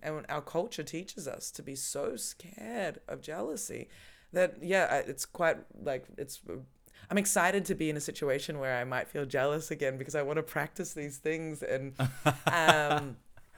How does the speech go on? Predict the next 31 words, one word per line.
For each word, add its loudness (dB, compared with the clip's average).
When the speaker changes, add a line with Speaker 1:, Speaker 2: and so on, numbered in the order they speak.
Speaker 1:
and, 0
and, -2
and -2
see 0
how 2
I 2
can, -4
um, 2
manage 2
that. 0
But -2
just -4
the 2
whole 0
idea 0
of, -2
like, -4
um, -2
actually 2
telling 0
your -2
partner -6
all 4
the -2
details -4
of 2
your 0
stuff, -2
that's, -2
that's 2
an -2